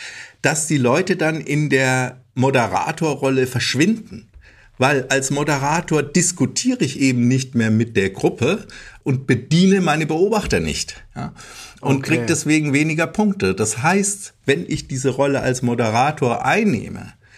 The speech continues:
Speaker 1: muss ich gleichzeitig noch diskutierender bleiben. Und da empfehle ich, dass ich zum Beispiel sage, wenn ich links,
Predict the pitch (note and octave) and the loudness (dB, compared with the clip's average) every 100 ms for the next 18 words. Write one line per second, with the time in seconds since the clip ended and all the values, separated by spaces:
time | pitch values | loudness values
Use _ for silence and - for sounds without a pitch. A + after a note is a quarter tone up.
0 | - D3+ F#3 F3+ D#3 D#3 D#3 G#3+ - F3 | -4 2 2 2 0 2 2 2 0 -2
1 | E3 E3 D#3 - D#3 D3+ - - - G#3+ | -4 -6 -6 -4 -4 -4 -6 -6 -2 0
2 | F3+ A#2+ E2+ - E2 E2 - G2 - - | 0 -2 -4 -10 -12 -10 -12 -14 -8 -2
3 | A2+ A#2 B2+ B2+ D#3 D#3+ D3+ G3+ A3 - | 0 2 0 0 0 2 4 2 0 -4
4 | - C3 B2+ C3 C3+ B2+ B2+ C3 B2 C3 | -4 -4 -2 -4 -6 -4 -2 -2 -2 0
5 | B2 A#2 A2+ D3 G#3+ A3 - | 0 -2 0 2 2 2 -4